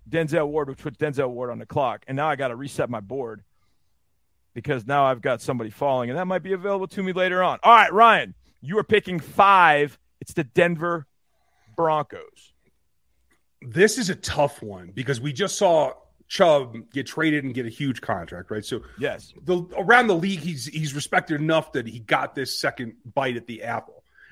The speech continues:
Speaker 2: But I can't help but go back and think, if there's a once, once in a, what, five-year span prospect that could help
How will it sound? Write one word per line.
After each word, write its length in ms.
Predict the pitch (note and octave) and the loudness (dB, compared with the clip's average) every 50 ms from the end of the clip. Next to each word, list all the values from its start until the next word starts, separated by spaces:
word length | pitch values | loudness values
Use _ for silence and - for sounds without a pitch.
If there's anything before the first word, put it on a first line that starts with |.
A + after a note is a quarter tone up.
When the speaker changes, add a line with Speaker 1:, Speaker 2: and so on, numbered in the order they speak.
| - _ - | -12 _ 0
Speaker 2:
But 120 | A3 - | 2 2
I 100 | F#3+ B3 | 2 2
can't 240 | - - D4 C4 A3 | 0 -2 -2 0 0
help 160 | A3+ A#3+ A#3 | 0 0 0
but 120 | A3 F#3+ | 0 0
go 140 | C#3+ F3+ E3+ | 0 0 0
back 320 | C#3 C3+ D3 D3 C#3 - C3+ | 0 2 2 2 2 0 -2
and 160 | A#2+ A2+ - | -8 -14 -10
think, 420 | _ - F3+ D3 A2+ G2 - - _ _ _ _ _ _ _ _ _ _ _ _ _ _ _ _ _ _ _ | _ 4 4 4 4 0 -14 -20 _ _ _ _ _ _ _ _ _ _ _ _ _ _ _ _ _ _ _
if 140 | - D#3 - | -12 -6 -2
there's 220 | A#3+ B3 A#3 G3+ | 0 0 2 2
a 40 | G#3+ | 0
once, 640 | D#3+ C#3+ F3 G#3+ A#3 B3 A#3+ - - - - - - _ _ _ _ _ _ _ | 2 2 2 2 2 0 -2 -4 -6 -8 -8 -10 -14 _ _ _ _ _ _ _
once 200 | - A#3 A#3+ A#3+ | -6 -4 -4 -2
in 100 | B3 A3 | 0 2
a, 320 | A3 G3+ G3 F#3+ F#3 F3 E3 B2+ - - | 4 4 6 6 4 4 2 -2 -4 -2
what, 240 | E3 F3+ D#3+ C3 - | 0 0 0 0 0
five-year 420 | - - F3 F#3 G3 F3+ F#3+ F3 | -2 0 2 2 2 0 -2 -4
span 480 | D#3+ - - - F#3+ F#3 F#3 F3+ E3+ D#3 | -6 -6 -4 -2 0 0 0 0 -2 -4
prospect 640 | - - D#3+ D#3 C#3+ C3+ - - - A#2+ A2+ - - | -4 -4 -2 -2 -4 -4 -8 -10 -12 -12 -12 -12 -14
that 100 | C3 A2+ | -16 -16
could 160 | - A2+ G#2+ | -14 -14 -10
help 340 | - D#3+ E3+ F#3+ F#3 - | -6 -4 -4 -4 -4 -8